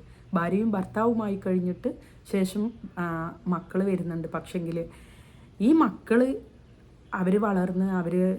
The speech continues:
ജോലിയെടുത്ത് അവരെ കല്യാണം കഴിഞ്ഞ് അവരുടെ ജീവിതമായിട്ട് അവരങ്ങ് പോകും. പക്ഷെങ്കിൽ ബാക്കി വരുന്നത് ഈ ഭാര്യയും ഭർത്താവുമാണ്. അപ്പം താങ്ങും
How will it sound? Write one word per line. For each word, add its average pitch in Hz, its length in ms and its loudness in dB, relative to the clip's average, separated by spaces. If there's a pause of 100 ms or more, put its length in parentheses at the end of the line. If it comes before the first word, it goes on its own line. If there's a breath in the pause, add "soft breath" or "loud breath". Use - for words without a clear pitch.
ജോലിയെടുത്ത് 185 680 2
അവരെ 180 240 0
കല്യാണം 185 460 2
കഴിഞ്ഞ് 180 280 2
അവരുടെ 202 380 2
ജീവിതമായിട്ട് 208 720 0
അവരങ്ങ് 170 360 -2
പോകും. 160 340 -8
പക്ഷെങ്കിൽ 170 560 -2
ബാക്കി 170 360 -4
വരുന്നത് 170 360 -2
ഈ 190 180 0
ഭാര്യയും 170 360 -2
ഭർത്താവുമാണ്. 156 600 -8 (500 loud breath)
അപ്പം 185 180 -4 (100)
താങ്ങും 190 420 2